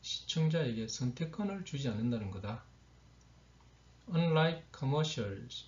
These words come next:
during breaks. 이 휴식 시간 동안 상업 광고하는 것과는 달리 There is no way for the viewers to avoid product placement. 이 상품 삽입을 피할 수 있는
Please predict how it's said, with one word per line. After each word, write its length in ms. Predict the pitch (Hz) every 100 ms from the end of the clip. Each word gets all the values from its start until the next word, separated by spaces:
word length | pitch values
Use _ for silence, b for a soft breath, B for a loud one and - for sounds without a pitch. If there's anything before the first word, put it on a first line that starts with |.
| -
during 500 | - 127 123 127 117
breaks. 580 | 113 107 - - - - - - - - - - - - - 160
이 180 | 151 139
휴식 440 | 220 233 - 226
시간 400 | - 180 151 135
동안 440 | 131 131 147 156 - -
상업 420 | - 143 131 -
광고하는 640 | 120 110 113 117 127 123
것과는 420 | 117 110 113 110
달리 720 | 110 120 120 107 104 110 98 - - B B B B B - - -
There 260 | 147 147 143
is 200 | 131 123
no 320 | 135 151 156
way 240 | 151 143
for 240 | 139 127 113
the 100 | 110
viewers 640 | 123 120 101 101 - - -
to 240 | - 113
avoid 460 | 117 123 127 123 - - - - - - - - - - -
product 560 | - 151 160 156 156 156 -
placement. 560 | 123 113 - 104 90 - - - - - - - - - - - - - -
이 160 | 151
상품 920 | 151 - 185 214 208 - - 202 208 202
삽입을 720 | - 165 160 170 147 120 -
피할 420 | - 208 220 233
수 180 | - 147
있는 360 | 113 110 101